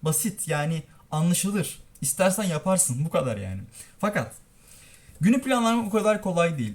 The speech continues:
Özellikle de günü planlamak deyince insanların aklına şu geliyor. Şimdi gün yirmi dört saat, şunu şuna böl, saatleri şuna ayır.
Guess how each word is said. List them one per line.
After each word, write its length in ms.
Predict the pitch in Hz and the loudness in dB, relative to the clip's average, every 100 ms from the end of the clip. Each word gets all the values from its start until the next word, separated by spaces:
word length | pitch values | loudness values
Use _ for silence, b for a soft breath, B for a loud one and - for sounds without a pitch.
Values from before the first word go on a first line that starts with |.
| - | -2
Özellikle 500 | 156 175 240 262 269 | 2 2 2 -2 -2
de 40 | |
günü 300 | 180 175 254 | 2 4 2
planlamak 500 | 247 220 208 202 208 | 2 0 0 -2 -2
deyince 260 | 226 247 202 | 2 2 2
insanların 460 | 165 170 190 214 | 0 0 0 0
aklına 260 | 180 165 196 | 0 -2 -4
şu 180 | 185 160 | -6 -6
geliyor. 280 | 131 101 107 | -6 -6 -6
Şimdi 200 | 170 147 | -4 0
gün 180 | 220 214 | 2 2
yirmi 300 | 196 196 185 | 2 0 0
dört 180 | 175 | 0
saat, 400 | - - 131 165 | -2 -4 -4 -4
şunu 320 | - - 165 160 | -8 -6 -6 -4
şuna 320 | 170 165 151 | -4 -2 -2
böl, 140 | 143 | -4
saatleri 480 | 151 160 143 143 151 | -4 -2 -2 -2 -8
şuna 220 | - 160 | -6 -4
ayır. 280 | 110 113 - | -4 -4 -8